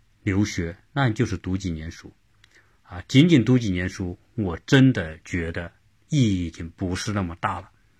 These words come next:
啊，这是我这期话，这期话题可能得出的我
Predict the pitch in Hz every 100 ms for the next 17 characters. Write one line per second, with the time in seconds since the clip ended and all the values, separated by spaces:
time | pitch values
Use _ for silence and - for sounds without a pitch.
0 | _ - 87 - 139 131 113 85 - _
1 | - 156 123 - 107 98 107 92 - _
2 | _ - 160 - 113 107 123 101 90 92
3 | - _ _ - - 107 95 117 135 -
4 | 113 117 127 117 107 98